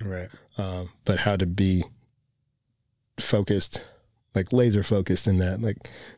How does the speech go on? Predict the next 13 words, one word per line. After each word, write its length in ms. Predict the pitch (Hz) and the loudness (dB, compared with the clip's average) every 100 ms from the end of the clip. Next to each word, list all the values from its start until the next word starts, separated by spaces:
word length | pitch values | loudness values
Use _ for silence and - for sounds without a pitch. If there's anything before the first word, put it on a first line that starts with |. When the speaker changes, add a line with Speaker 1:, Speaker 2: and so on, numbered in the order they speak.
| - | 0
Speaker 2:
not 220 | 110 113 | 2 2
just, 420 | 113 104 - - _ _ _ _ _ _ _ - | 2 2 -2 -10 _ _ _ _ _ _ _ -2
"Oh, 220 | 151 170 | 0 2
you 120 | 160 160 | 2 2
know, 160 | 156 | 2
well, 120 | 151 147 | 0 0
I'm 100 | 143 | 0
just 160 | 143 | 0
gonna 200 | 147 123 | 0 0
talk 300 | - 143 139 | 0 -2 -2
to 100 | - | -2
this 180 | 110 104 | -2 -2
guy 360 | - 113 113 | -2 -2 -2